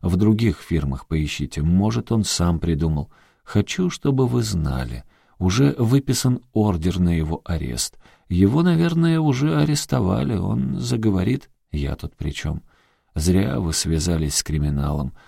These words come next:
Вот Белому отличное сделали алиби. Я порадовался. Но с этими людьми вы заигрываетесь, понимаете? Теперь мне ясно, что вы сразу знали, что делаете.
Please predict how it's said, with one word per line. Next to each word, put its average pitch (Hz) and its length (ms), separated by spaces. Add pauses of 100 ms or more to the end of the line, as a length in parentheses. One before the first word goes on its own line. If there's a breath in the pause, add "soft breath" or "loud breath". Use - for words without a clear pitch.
(200 soft breath)
Вот 107 300
Белому 123 580
отличное 110 760
сделали 82 600
алиби. 80 380
Я 87 240
порадовался. 131 840 (340 soft breath)
Но 104 480
с - 200
этими 107 500
людьми 82 680
вы 85 420 (800 soft breath)
заигрываетесь, 95 1120
понимаете? 82 640 (300 soft breath)
Теперь - 320
мне 113 280
ясно, 98 500
что 80 200
вы 78 100
сразу 87 540
знали, 82 480
что - 240
делаете. 69 680